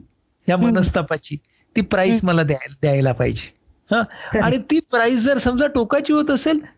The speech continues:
Speaker 1: तर मी शास्त्रीय सल्ला घेणं हे फार योग्य असेल.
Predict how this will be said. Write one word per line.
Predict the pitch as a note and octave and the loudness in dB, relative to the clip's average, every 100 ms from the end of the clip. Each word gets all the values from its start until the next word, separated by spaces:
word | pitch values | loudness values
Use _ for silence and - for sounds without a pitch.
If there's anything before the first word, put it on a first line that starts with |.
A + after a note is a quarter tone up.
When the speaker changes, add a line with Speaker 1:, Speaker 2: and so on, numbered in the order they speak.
| - | -4
Speaker 1:
तर | A#3+ | -2
मी | A#3 A#3 | 2 2
शास्त्रीय | G3 E3 - G3 G#3 G3+ | 2 -2 0 2 4 2
सल्ला | - D#3+ D3+ E3+ | 2 2 4 4
घेणं | D3+ D3+ F3+ - _ - | 4 4 2 -2 _ -2
हे | F3 | -2
फार | E3+ D3+ F3 - _ - | 0 -2 -2 -6 _ 2
योग्य | E3+ D3+ - | 4 4 0
असेल. | C3 - - - | -2 -2 -4 -6